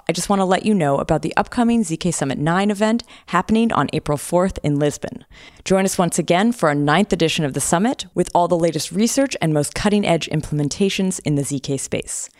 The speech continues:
You can find out more at Z K summit dot com, and I hope to see you there.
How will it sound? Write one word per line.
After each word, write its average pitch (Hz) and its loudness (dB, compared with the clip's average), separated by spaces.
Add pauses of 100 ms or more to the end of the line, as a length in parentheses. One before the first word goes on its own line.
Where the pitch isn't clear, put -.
(220)
You 160 -2
can 170 2
find 160 2
out 143 2
more 170 2
at 143 0
Z 151 -2
K 156 0
summit 143 -2
dot - -2
com, 196 2 (300)
and 151 0
I 156 4
hope 165 2
to - -8
see - -2
you 156 0
there. - 0